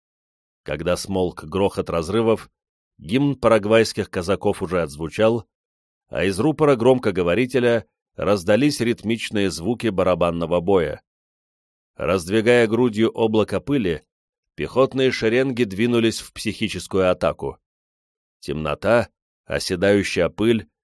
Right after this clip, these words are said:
и слабый свет угасающих ракет не позволяли оценить четкость строевого шага, которого у бездушных кукол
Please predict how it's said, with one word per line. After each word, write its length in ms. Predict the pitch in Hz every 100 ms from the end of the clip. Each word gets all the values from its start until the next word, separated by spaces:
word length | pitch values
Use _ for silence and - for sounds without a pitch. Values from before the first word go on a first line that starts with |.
| _
и 160 | - 87
слабый 460 | - 101 104 98 95
свет 420 | - 104 117 -
угасающих 800 | - 98 101 107 98 92 92 -
ракет 500 | 82 78 113 113 - _ _ _ _ -
не 220 | 80 98
позволяли 600 | 113 113 113 127 127 107
оценить 480 | 98 - 101 104 -
четкость 480 | 113 104 - 95 -
строевого 520 | 98 95 90 92 95
шага, 420 | - 101 73 - _ _ _ _
которого 480 | - 87 110 107 101
у 140 | 104 98
бездушных 680 | 104 95 110 98 104 90
кукол 480 | - 127 117 107